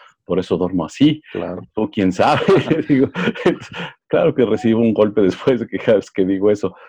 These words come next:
Speaker 1: Pero sí he sabido, fíjate, ahora, ahora que lo mencionas, he sabido de, de amistades, de, de gente con la, con la que tengo proyectos, que batallan mucho para dormir. Y, y, y yo creo que mucho del tema que nos está afectando o nos puede afectar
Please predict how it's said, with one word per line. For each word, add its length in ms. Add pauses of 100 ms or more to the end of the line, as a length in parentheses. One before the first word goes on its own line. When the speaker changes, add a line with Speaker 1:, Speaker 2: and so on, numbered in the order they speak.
(340)
Speaker 1:
Pero 160
sí 160
he 60
sabido, 400
fíjate, 600
ahora, 240
ahora 260
que 80
lo 80
mencionas, 480
he 60
sabido 420
de, 180 (340)
de 180
amistades, 880
de, 200
de 120
gente 280
con 160
la, 140
con 240
la 80
que 100
tengo 300
proyectos, 760 (400)
que 120
batallan 440
mucho 340
para 180
dormir. 340 (220)
Y, 140
y, 280
y 280 (280)
yo 260
creo 160
que 140
mucho 420
del 240
tema 340
que 100
nos 180
está 360
afectando 600
o 60
nos 220
puede 200
afectar 480